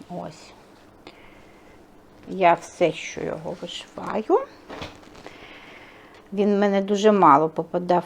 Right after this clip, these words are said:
у ротацію за цей період, але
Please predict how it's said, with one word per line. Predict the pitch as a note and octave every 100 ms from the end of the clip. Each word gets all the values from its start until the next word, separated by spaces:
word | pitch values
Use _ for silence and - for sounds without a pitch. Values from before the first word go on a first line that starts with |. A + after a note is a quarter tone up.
| -
у | F#3+
ротацію | F3+ - E3+ E3 - - A#3+ D4 F4+ A4+ - -
за | C#4 C#4+
цей | C#4+ D4+ D4
період, | - C#4 C4 C4 B3+ B3+
але | F3+ F#3 A3+ D4+ F#4+